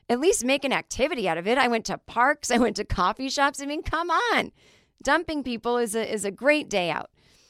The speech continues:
Anyway, I promised y'all that we would talk about the T V show Love is Blind. And, you know,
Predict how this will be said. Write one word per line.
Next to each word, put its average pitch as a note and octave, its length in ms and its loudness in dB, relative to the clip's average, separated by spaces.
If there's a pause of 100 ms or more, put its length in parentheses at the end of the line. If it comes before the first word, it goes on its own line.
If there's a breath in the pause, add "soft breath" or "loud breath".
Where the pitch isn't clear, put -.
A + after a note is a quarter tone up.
(1700 soft breath)
Anyway, G3 260 -2
I E3+ 80 -2
promised A3+ 500 -4
y'all D#3+ 420 0 (840)
that F3 160 -2
we F3+ 100 -2
would E3+ 100 -4
talk E3+ 220 -2
about E3+ 220 -4
the E3 80 -12
T - 180 -10
V E3 180 -8
show D#3+ 460 -4 (640)
Love G#3+ 320 6
is F#3+ 180 0
Blind. D#3+ 580 -4 (380)
And, A3 680 2 (1900)
you A3+ 200 -2
know, C4+ 400 2